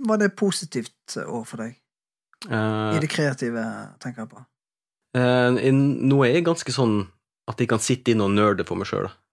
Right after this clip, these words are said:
Speaker 1: Mm.
Speaker 2: Så koronaåret var jo ikke sånn kjempeille, men det var,
Speaker 1: Mm.
Speaker 2: det var litt tøft i mars, april, den tida der, altså, når
Speaker 1: Mm.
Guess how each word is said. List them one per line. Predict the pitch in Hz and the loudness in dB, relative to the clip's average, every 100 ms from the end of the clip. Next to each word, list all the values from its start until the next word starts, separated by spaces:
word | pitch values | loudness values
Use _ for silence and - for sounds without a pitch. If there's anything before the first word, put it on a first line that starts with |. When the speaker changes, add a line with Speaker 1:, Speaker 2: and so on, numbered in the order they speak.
| _ | _
Speaker 1:
Mm. | 123 104 - | -8 -8 -4
Speaker 2:
Så | 120 117 110 107 | 0 2 2 0
koronaåret | - 131 110 95 104 117 | 2 4 4 0 0 2
var | 120 90 | 2 2
jo | 104 | -2
ikke | - 151 | -2 -2
sånn | 101 - _ | -4 -8 _
kjempeille, | - - 104 - 104 98 | -4 -4 -4 -4 -4 -2
men | 110 | -2
det | 117 | 0
var, | 104 98 _ _ _ _ _ - | 0 -2 _ _ _ _ _ -14
Speaker 1:
Mm. | 95 _ _ _ _ _ _ _ | -14 _ _ _ _ _ _ _
Speaker 2:
det | - | 0
var | 117 127 | 4 4
litt | 143 | 4
tøft | 131 113 - - | 2 2 -6 -2
i | 120 110 | 2 2
mars, | 104 - - - | 0 -2 -2 -2
april, | - 110 104 101 101 | -2 -2 0 0 0
den | 98 | -2
tida | 104 90 | 0 0
der, | 98 107 | 0 0
altså, | 104 107 | -2 -2
når | 104 101 95 _ _ - | -2 -4 -8 _ _ -14
Speaker 1:
Mm. | 104 | -12